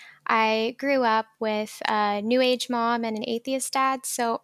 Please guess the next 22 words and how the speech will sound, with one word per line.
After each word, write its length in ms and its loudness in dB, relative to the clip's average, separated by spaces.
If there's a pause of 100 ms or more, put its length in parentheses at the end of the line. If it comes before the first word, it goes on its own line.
or 100 0
stepdad. 640 0
So 160 0
I'm 120 2
actually 380 0 (160)
the 460 -2 (100)
only 300 -2
one 160 -2
in 120 -6
my 120 -6
family 380 -6
that 180 -4
is 220 -2
a 40 -4
Christian. 680 -6 (640)
And 580 4
my 640 0
best 300 0
friend 280 2
at 160 0
the 100 -2
time, 540 -2